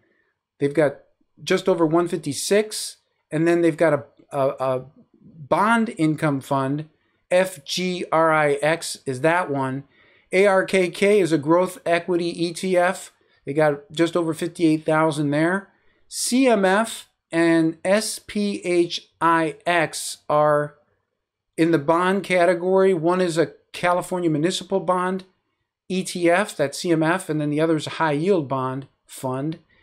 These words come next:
And then they've also got a money market fund that's, uh, invested in California municipal bonds, F S P X X, about eight thousand dollars there.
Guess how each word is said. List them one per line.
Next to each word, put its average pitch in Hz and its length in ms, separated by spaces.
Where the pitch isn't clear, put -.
And 156 220
then 185 100
they've 190 220
also 196 240
got 190 160
a 190 40
money 202 260
market 175 520
fund 170 480
that's, 156 300
uh, 147 200
invested 151 480
in 139 300
California 135 560
municipal 131 580
bonds, 120 540
F 151 260
S 139 340
P 139 460
X 131 300
X, 135 320
about 151 160
eight 156 200
thousand 139 320
dollars 131 380
there. 131 420